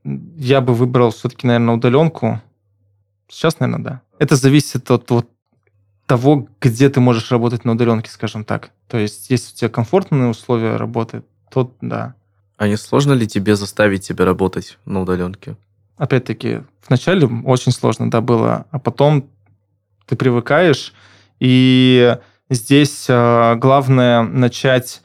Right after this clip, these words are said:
Speaker 1: разграничивать, а, твою жизнь вне работы и рабочую жизнь. То есть там, там work and life,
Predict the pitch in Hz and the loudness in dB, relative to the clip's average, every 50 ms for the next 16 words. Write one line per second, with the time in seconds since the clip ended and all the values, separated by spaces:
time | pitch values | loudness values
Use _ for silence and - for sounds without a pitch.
0 | _ _ _ _ _ _ _ _ 127 131 120 117 139 127 131 135 139 143 - - | _ _ _ _ _ _ _ _ 0 0 2 2 2 4 4 4 4 2 2 0
1 | 139 123 117 117 113 110 - - - 123 113 113 113 110 110 110 110 104 107 110 | 0 2 2 2 0 -2 -4 -4 -2 0 2 2 2 2 2 2 2 0 -2 -4
2 | - _ _ _ _ _ _ _ _ _ _ _ _ _ _ _ _ _ _ _ | -8 _ _ _ _ _ _ _ _ _ _ _ _ _ _ _ _ _ _ _
3 | _ - - 131 127 120 120 120 117 117 117 113 113 110 107 110 110 117 - 127 | _ -8 -2 0 2 4 4 4 2 2 2 2 0 0 -2 -2 -4 -2 0 2
4 | 131 131 123 123 123 113 113 113 113 113 - - 139 160 190 185 147 127 135 143 | 2 2 2 0 -2 -2 -2 -2 -4 -4 0 2 2 2 4 2 2 4 4 4
5 | 143 143 - 127 117 113 110 107 117 - _ _ _ _ _ - 127 127 123 127 | 2 2 2 2 2 2 2 0 -4 -8 _ _ _ _ _ -6 -2 0 0 2
6 | 131 127 120 117 113 113 117 117 113 123 117 - - - 110 104 110 120 107 - | 2 2 2 2 2 2 0 2 2 0 0 0 -4 -6 -6 -6 -6 -6 -8 -10
7 | - _ _ 113 107 - _ - 113 117 - _ - - 127 123 127 131 135 135 | -10 _ _ -14 -14 -14 _ -18 -18 -18 -18 _ -20 -20 -16 -6 0 2 2 2
8 | 127 - 120 117 123 131 151 180 175 | 2 0 -2 0 2 2 2 2 0